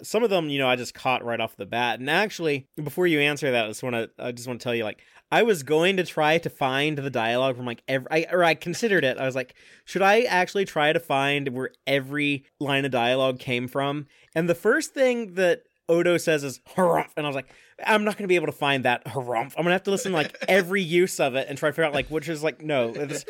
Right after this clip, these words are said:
Speaker 1: but some people, some people have figured it out. I saw on, on trekcore dot com. So if you want a list of it, you know, go to, go to
Speaker 2: Yeah.
Speaker 1: trekcore. They, they have it.
Speaker 2: There are nerds who will do this for you. I, I just, that would, <laughs> that would have been my response if you'd asked me that <laughs> at the time.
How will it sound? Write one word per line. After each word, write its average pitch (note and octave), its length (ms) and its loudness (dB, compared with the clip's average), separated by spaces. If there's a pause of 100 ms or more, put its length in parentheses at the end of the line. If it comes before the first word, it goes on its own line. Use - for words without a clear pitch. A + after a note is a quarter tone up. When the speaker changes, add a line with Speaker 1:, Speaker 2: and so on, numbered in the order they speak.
(220)
Speaker 1:
but G#4 80 -4
some D4 100 2
people, F4+ 240 2
some C#4+ 140 -2
people F4 180 -2
have C#4 160 0
figured A3+ 220 -2
it F#3+ 80 0
out. F3+ 180 2
I B2 60 0
saw E3+ 160 0
on, D3 240 -2
on C#3 120 -4
trekcore D#3 440 -2
dot D3 160 -2
com. D#3 240 -4
So - 80 -8
if C3+ 80 -6
you F3+ 80 -2
want A3+ 100 0
a C#3+ 80 -2
list D3 240 -4
of G#2+ 100 -4
it, G#2+ 160 -8
you A#2+ 140 -10
know, G#2 60 -10
go B2+ 180 -2
to, B2 80 -4
go - 240 -8
to B2+ 100 -10
Speaker 2:
Yeah. A#2 140 -8
Speaker 1:
trekcore. G#2+ 320 -10
They, A2+ 180 -6
they A2+ 140 -8
have G#2+ 220 -4
it. F#2+ 120 -12 (460)
Speaker 2:
There F3+ 240 -4
are F#3+ 140 -4
nerds F3 400 -8
who D#3+ 80 -16
will D3+ 160 -12
do C3+ 180 -14
this B2 200 -16
for A2 240 -20
you. G2+ 160 -20 (320)
I, A2 60 -12
I - 20 -12
just, F3 340 -20
that A2+ 160 -14
would, A#2+ 120 -14
<laughs> A2+ 100 -14
that E3 180 -6
would E3 160 -8
have C3+ 80 -12
been C#3 140 -12
my B2+ 140 -8
response A#2+ 580 -10
if - 100 -18
you'd C3+ 160 -14
asked B2 240 -8
me D3+ 140 -10
that B2 320 -4
<laughs> F3 360 -4
at F3+ 200 -4
the F#3+ 100 -2
time. B2 360 -12